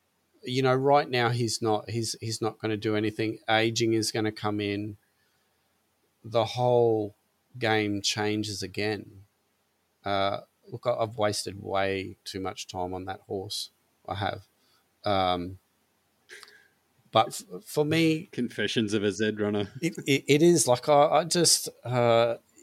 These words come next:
Speaker 1: it's fun. It's so much fun for me. Uh, and, uh,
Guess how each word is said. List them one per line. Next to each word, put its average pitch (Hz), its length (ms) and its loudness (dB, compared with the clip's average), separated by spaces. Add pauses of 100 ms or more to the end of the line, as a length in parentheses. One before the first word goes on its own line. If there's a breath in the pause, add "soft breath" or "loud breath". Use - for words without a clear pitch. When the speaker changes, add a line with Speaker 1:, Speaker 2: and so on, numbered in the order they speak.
(180)
Speaker 1:
it's - 280 -2
fun. 120 640 0 (340)
It's 117 280 -2
so 135 380 2
much 127 340 0
fun 120 300 -2
for 120 160 -4
me. 101 380 -2 (680)
Uh, 104 500 2 (220)
and, 110 580 4 (600)
uh, - 120 -2